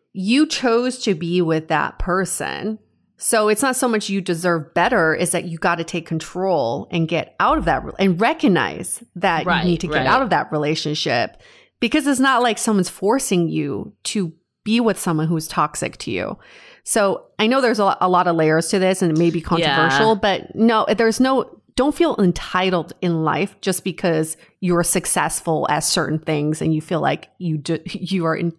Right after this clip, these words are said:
Speaker 1: you know, like, you deserve better than the average person.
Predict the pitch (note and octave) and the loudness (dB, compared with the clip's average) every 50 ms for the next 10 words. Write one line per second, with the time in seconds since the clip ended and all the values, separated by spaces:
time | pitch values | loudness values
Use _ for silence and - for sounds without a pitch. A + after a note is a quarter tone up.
0 | _ - - - - - - A3 G#3+ G#3 F#3+ E3+ F3 F3+ E3+ E3 - G3+ F#3 F3+ | _ -20 -20 -20 -20 -6 0 2 2 2 2 2 2 2 0 0 -4 -4 -2 -2
1 | F#3+ F#3 F#3 E3+ F#3 E3 D#3+ F#3 E3+ E3 C#3+ - - D#3 D#3 E3+ E3+ D3+ E3 D#3 | 0 0 0 0 -2 0 2 2 2 2 2 0 0 2 2 2 2 0 0 0
2 | D3+ D3+ D#3 D#3+ - _ _ - E3+ D#3+ E3 E3 D#3 D3+ - D3+ D3 - - - | 0 -2 -2 -4 -8 _ _ -8 -8 -4 -2 -2 -2 -2 -2 -6 -10 -10 -8 -6
3 | - E3 E3 D#3+ - G3 G3 G3 G#3 A3 | -4 -4 -4 -4 -2 0 2 2 2 0